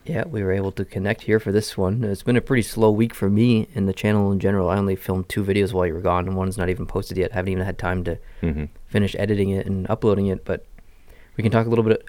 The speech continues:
Speaker 1: about your trip, uh, maybe at the end of the podcast, if
Speaker 2: Sure.
Speaker 1: that's okay.
Speaker 2: Yeah.
Speaker 1: And because there is a lot of hockey to talk about, there's, this was the first official full week of the N H L, and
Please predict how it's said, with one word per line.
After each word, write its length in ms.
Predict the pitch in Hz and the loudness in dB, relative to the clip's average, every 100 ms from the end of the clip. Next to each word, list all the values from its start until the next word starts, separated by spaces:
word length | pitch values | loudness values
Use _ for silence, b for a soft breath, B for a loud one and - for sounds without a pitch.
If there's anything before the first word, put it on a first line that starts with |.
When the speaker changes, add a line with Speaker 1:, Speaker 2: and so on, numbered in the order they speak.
| - | -8
Speaker 1:
about 240 | 113 113 | 0 2
your 80 | 107 | 2
trip, 260 | - 104 - | 0 -2 -2
uh, 300 | 90 87 80 - - - | -2 0 -2 -6 -6 -2
maybe 180 | 120 | 2
at 80 | 110 | 2
the 80 | 101 | 2
end 80 | 104 | 0
of 40 | |
the 60 | 110 | 0
podcast, 320 | 113 113 123 | -2 0 -4
if 40 | 135 | -2
Speaker 2:
Sure. 180 | 76 87 | 4 6
Speaker 1:
that's 100 | 175 98 | 6 4
okay. 200 | 101 156 - | 0 -2 -4
Speaker 2:
Yeah. 260 | 78 - 247 B B B B - | 0 0 -2 B B B B -4
Speaker 1:
And 460 | 196 190 95 92 | 0 2 0 0
because 240 | 90 113 139 | -2 0 4
there 140 | 139 | 4
is 100 | 123 | 6
a 60 | 123 | 4
lot 320 | 101 101 113 | 4 6 6
of 80 | 101 | 6
hockey 280 | 104 104 107 | 2 2 -2
to 120 | 95 | 0
talk 200 | 98 95 | 0 0
about, 300 | 101 110 - - - | 0 -2 -4 -12 -6
there's, 380 | - 101 95 92 - | 2 4 4 0 -4
this 180 | 113 | 0
was 160 | 127 107 | 0 0
the 60 | 101 | 0
first 440 | - 110 - - - | 4 4 2 -14 -14
official 400 | - - 110 110 | -8 -2 0 0
full 400 | 98 - 104 107 | -2 0 2 2
week 200 | 101 110 - | 0 -4 -4
of 180 | 98 90 | -4 -2
the 100 | 98 | 0
N 80 | |
H 220 | 98 92 95 | 0 0 2
L, 220 | 92 92 b b b b | 2 0 b b b b
and 320 | 110 101 95 | 0 2 0